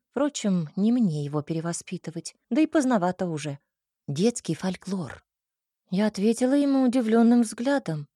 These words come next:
Похожий предмет имелся и в нашем университете, правда, я до него ещё не успела дойти. У нас он должен был начаться только со следующего курса. «Вам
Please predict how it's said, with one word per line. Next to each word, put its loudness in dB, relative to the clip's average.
Похожий -4
предмет 0
имелся 2
и 0
в 0
нашем 0
университете, -4
правда, -2
я 2
до 2
него 4
ещё -2
не 2
успела -2
дойти. -6
У 2
нас 2
он 0
должен 2
был 2
начаться 0
только -4
со -6
следующего -6
курса. -12
«Вам 2